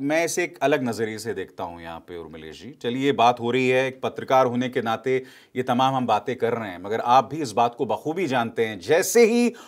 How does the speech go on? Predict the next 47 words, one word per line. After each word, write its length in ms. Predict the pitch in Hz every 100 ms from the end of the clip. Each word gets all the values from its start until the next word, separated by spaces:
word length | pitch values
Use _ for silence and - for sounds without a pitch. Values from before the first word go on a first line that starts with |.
| - -
गुजरात 680 | 90 156 156 156 196 233 233
आता 240 | 156 -
है 300 | 101 71 _ _ _ _ _ _ _ _ _
भारतीय 580 | 127 127 180 185 233 226
जनता 440 | 151 147 151 147 175
पार्टी 380 | 160 139 151
राजनीतिक 560 | 156 135 123 147 160 147 - -
तौर 200 | 131 131
पर 180 | 131 165
उसे 360 | 143 127 160
अपने 380 | 160 127 - 143
पक्ष 320 | 147 123 -
में 180 | 131 143
भुना 240 | 113 120 131
लेती 280 | 127 127
है। 160 | 135 123 - - -
बिल्किस 320 | 143 160 196
बानो 300 | 135 156 196
देखिए, 380 | 202 196 190 160 - _ -
गुजरात 360 | 160 165 202
चुनावों 340 | 202 170 175 202
के 100 | 208
दौरान 280 | 185 185 185
देखिए, 240 | 165 170
इस 240 | 165 180
चीजों 280 | - 165 160
को, 140 | 214 185
इन 100 | 160
तमाम 320 | 160 175 214
चीजों 280 | 165 160 196
को 120 | 175
लेकर 280 | 160 208 185
भारतीय 380 | 139 156 165
जनता 260 | 170 160 170
पार्टी 260 | 156 147 175
को 220 | - - - -
शर्मिंदा 480 | - 165 180 269
होना 280 | 311 240 220
चाहिए 300 | 208 180 160
था, 120 | 160
मगर 180 | 170 180
उसे 160 | 160 175
तमगे 340 | 180 175 220
की 80 | 180
तरह 200 | 175 151
उन्होंने 240 | 139 123
पहना। 340 | 113 101 87